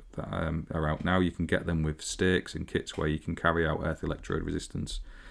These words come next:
testing. There are specialist earth electrode resistance test sets and equipment.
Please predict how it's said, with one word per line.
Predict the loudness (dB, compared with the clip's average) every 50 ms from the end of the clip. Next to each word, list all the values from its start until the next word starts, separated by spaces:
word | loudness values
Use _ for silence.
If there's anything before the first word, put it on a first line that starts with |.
| -18 -18 -6
testing. | 2 2 2 2 4 4 4 6 6 6
There | 6 6 8
are | 8 8 8 6 4
specialist | 2 0 2 2 2 2 2 2 2 2 2 -2 -6 -8 -4 0
earth | 0 0 0 0
electrode | -2 -2 -2 -4 -2 0 0 0 0
resistance | 0 -2 -2 -4 -6 -6 -6 -6 -6 -6 -4
test | -2 -4 -4 -4 -6 -16 -18 _ -12
sets | -4 0 0 0 0 -2 -6
and | -6 -6
equipment. | -4 0 0 0 0 2 0 2 2 2 0